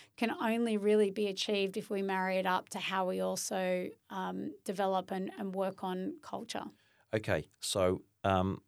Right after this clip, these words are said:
Speaker 2: follow-up question, just to flesh that out, maybe in a slightly more, um,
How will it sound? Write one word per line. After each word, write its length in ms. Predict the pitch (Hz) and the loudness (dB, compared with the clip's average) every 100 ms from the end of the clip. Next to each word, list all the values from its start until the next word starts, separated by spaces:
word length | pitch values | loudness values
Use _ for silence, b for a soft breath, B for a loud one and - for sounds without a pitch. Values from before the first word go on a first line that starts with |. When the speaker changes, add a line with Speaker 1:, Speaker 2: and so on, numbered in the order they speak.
| _ | _
Speaker 2:
follow-up 320 | - 127 113 | 2 4 4
question, 380 | - 98 - 90 | 2 0 0 -4
just 180 | 85 - | -4 -4
to 60 | 98 | -4
flesh 240 | 95 87 | -4 -2
that 100 | 85 | 0
out, 180 | 80 - | 0 0
maybe 240 | 87 82 | -4 -2
in 60 | 80 | -2
a 40 | |
slightly 300 | 78 107 98 | 0 0 2
more, 220 | 85 80 73 _ _ | 0 -4 -6 _ _
um, 360 | 82 78 73 76 | -2 -2 -4 -8